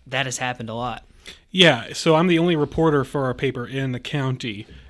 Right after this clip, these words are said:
Speaker 2: So if anything happens, it's usually me. What you just said reminded me of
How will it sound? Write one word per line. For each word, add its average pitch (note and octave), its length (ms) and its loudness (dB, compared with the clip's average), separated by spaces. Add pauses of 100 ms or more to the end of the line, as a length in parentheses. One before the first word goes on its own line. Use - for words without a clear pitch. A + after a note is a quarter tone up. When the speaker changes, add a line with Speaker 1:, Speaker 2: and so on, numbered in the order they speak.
Speaker 2:
So A#2+ 380 -6
if A#2+ 120 -12
anything C3+ 320 -4
happens, C3 500 -2
it's A2+ 200 -12
usually B2 540 -2
me. G#2+ 440 -12 (580)
What C3+ 160 -4
you C3+ 280 -8 (120)
just C#3 300 -6
said C3 160 -4
reminded B2 400 -2
me A#2 220 -6
of A2+ 500 -10